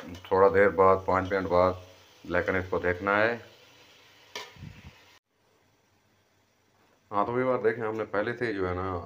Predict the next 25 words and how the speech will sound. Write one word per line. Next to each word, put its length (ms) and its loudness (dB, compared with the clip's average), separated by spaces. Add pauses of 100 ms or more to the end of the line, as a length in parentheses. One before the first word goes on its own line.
(120)
आलू, 300 -4 (300)
प्याज, 420 0 (140)
टमाटर 460 -4
सब 140 -12
कुछ 140 -12
काट 180 -8
के 140 -10
रखे 220 -10
हुए 120 -6
हैं 160 -10 (440)
और 160 -6
इसको 180 -6
चेक 200 -4
करते 300 -4
हैं। 160 -4 (880)
तो 360 -4
ये 160 -4
देखें 240 -6
माशाल्लाह, 680 2
ये 60 2
अभी 140 -2
brown 300 -6
हो 200 -4
चुके 220 -6
हैं। 200 -2